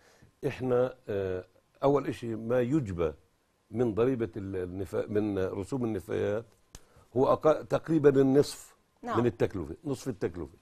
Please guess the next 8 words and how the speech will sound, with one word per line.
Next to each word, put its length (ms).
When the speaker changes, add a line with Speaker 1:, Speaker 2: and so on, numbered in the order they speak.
Speaker 2:
مهم. 220
Speaker 1:
إحنا 400
يتحقق 680
على 160
المواطنين 680
أربعتاشر 500
مليون 400
شيكل، 420